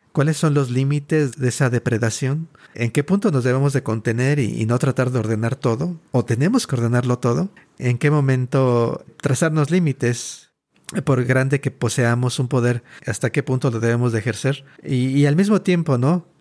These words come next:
Hasta qué punto la depredación y la absorción de los demás es algo que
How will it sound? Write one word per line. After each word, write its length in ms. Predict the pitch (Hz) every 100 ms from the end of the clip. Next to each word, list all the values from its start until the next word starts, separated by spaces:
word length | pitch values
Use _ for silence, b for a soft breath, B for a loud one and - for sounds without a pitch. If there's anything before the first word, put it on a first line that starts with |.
| -
Hasta 240 | 127 143
qué 100 | 165
punto 460 | 156 160 156 165 147
la 120 | 120
depredación 920 | 120 - 120 117 - 147 131 131 135 139
y 80 | 123
la 80 | 113
absorción 680 | - 123 110 - 131 127
de 120 | 123
los 120 | 113 110
demás 360 | 117 120 123
es 120 | 135
algo 380 | 135 127 127 120
que 720 | - 110 104 101 101 101 113